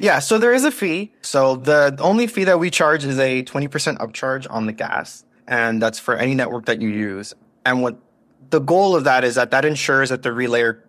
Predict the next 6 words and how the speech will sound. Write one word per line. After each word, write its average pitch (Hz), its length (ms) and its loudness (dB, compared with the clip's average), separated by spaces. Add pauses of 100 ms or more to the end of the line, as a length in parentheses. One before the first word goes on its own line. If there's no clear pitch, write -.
(340)
confirms 123 480 -2
your 113 80 -4
transaction 104 800 -2 (460)
right 98 180 2
away, 82 360 -8 (200)
right? 107 260 -2